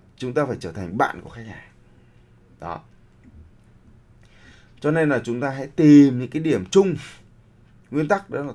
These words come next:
tìm những cái điểm chung để làm gì ạ? Để chúng ta khai thác sâu hơn. Bắt đầu từ cái điểm chung đó, à, chúng ta bắt đầu khai thác, chúng ta bắt đầu hỏi thêm thì nó sẽ dễ hơn. Chứ đừng hỏi câu hỏi này, khách hàng trả lời xong bắt đầu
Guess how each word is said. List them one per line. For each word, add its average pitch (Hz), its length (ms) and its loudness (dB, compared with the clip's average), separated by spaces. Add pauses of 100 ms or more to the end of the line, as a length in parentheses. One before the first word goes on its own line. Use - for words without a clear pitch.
tìm 143 300 4
những 123 100 -10
cái 165 100 -8
điểm 139 240 -4
chung 170 240 2 (960)
để 113 160 -4
làm 107 160 -6
gì 120 80 0
ạ? 107 120 -2 (480)
Để 107 260 -4
chúng 110 180 -10
ta 117 140 -8 (720)
khai 139 260 -4
thác 151 280 -4
sâu 123 260 -4
hơn. 117 160 -6 (720)
Bắt 196 120 0
đầu 160 220 0
từ 165 300 4
cái 165 100 2
điểm 151 240 0
chung 165 220 2
đó, 131 200 -6 (100)
à, 127 180 -4
chúng 139 180 -10
ta 156 80 -8
bắt 160 120 -8
đầu 131 140 -4
khai 139 260 -8
thác, 160 180 -6 (100)
chúng 131 120 -18
ta 139 80 -10
bắt 139 140 -10
đầu 113 180 -4 (280)
hỏi 107 300 -6
thêm 139 260 2 (420)
thì 110 120 -8
nó 104 120 -8
sẽ 110 180 -8
dễ 135 160 -4
hơn. 143 220 -8 (600)
Chứ 208 120 -10
đừng 160 260 4 (220)
hỏi 127 340 -2
câu 175 140 2
hỏi 110 200 0
này, 110 220 -6 (580)
khách 190 180 -6
hàng 151 180 -2
trả 107 160 0
lời 113 180 0
xong 139 220 -10
bắt 151 100 -12
đầu - 200 -8